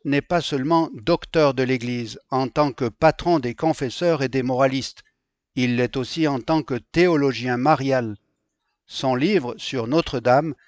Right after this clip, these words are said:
est le fruit de seize années de travail pour mettre par écrit à l'intention du peuple chrétien ce qu'il prêchait chaque semaine et méditait tous les jours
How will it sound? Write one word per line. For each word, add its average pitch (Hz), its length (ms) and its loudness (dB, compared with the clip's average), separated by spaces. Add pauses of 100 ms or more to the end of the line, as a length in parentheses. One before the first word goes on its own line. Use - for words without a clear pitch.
(200)
est 131 120 2
le 151 140 2
fruit 196 300 -4
de 131 180 -2
seize 185 460 0
années 143 300 2
de 123 100 -4
travail 131 580 0 (440)
pour 139 180 -2
mettre 139 380 2
par 165 260 2
écrit 143 460 -2 (140)
à 113 120 4
l'intention 160 680 0
du 117 140 -6
peuple 160 460 0
chrétien 143 500 -6 (440)
ce - 160 -4
qu'il 180 280 -2
prêchait 196 640 2
chaque - 340 0
semaine 170 500 0 (380)
et 143 120 4
méditait 143 580 0
tous 190 200 -6
les 147 140 0
jours 143 420 -4